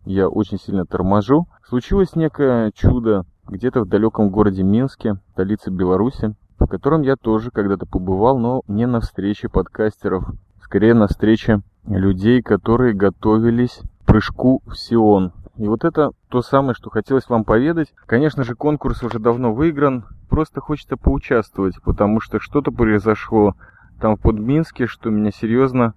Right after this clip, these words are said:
подвинуло на творчество, что всегда приятно. Итак, Минск, девяносто третий год.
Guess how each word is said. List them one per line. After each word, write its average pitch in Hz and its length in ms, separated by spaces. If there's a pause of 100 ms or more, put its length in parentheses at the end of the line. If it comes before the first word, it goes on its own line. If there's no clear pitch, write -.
(120)
подвинуло 131 500
на 120 160
творчество, 107 580
что - 160
всегда 95 320
приятно. 92 600
Итак, 120 340 (120)
Минск, 131 380
девяносто 107 460
третий 101 320
год. 110 340